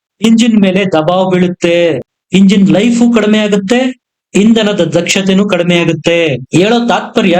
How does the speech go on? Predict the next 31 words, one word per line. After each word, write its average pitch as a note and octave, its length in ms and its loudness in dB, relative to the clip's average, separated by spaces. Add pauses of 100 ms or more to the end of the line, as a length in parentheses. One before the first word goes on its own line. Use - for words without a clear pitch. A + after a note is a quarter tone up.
ಎಷ್ಟು F3+ 300 -2
ರಿಕ್ವೈರ್ಮೆಂಟ್ A3 600 0
ಇರುತ್ತೋ F#3 280 -2
ಅಷ್ಟನ್ನ A3+ 540 -2
ಮಾತ್ರ G#3+ 480 -2
ನೀವು G#3+ 280 0
ಆಕ್ಸಿಲರೇಟರ್ G3+ 680 -2
ಕೊಡ್ತೀರಾ. F#3+ 500 -2 (340)
ವಿಮಾನದಲ್ಲೂ A#3+ 640 2
ಸಹ A3+ 220 0 (440)
ಅದು G3 280 0
ಟೇಕ್ G3 360 -2
ಆಫ್ G3 200 -2
ಆಗೋದಕ್ಕೆ F#3+ 500 0
ಎಷ್ಟು F#3+ 460 -2
ಥ್ರಸ್ಟ್ A3 340 -4
ಬೇಕೋ F#3 320 0 (160)
ಅಷ್ಟನ್ನು F#3 420 0
ಮಾತ್ರ G3 440 -2
ಕೊಡಲಾಗುತ್ತೆ. F3 720 -2 (240)
ಇಲ್ಲೇ A#3+ 320 2
ನೋಡಿ A3 220 0
ಗಡಬಡಿಯಾಗಿದೆ F#3+ 840 0
ಅಂತ F#3 220 -2
ಹೇಳಲಾಗ್ತಾ E3+ 480 0
ಇದೆ. D#3 460 0 (220)
ಕೆಲವೊಮ್ಮೆ A3 420 0 (300)
ಥ್ರಸ್ಟ್ A#3+ 380 -2
ನ A3 40 2 (180)
ಡಿಗ್ರೇಡ್ A3+ 460 0
ಮಾಡೋದ್ರಿಂದ F#3 520 0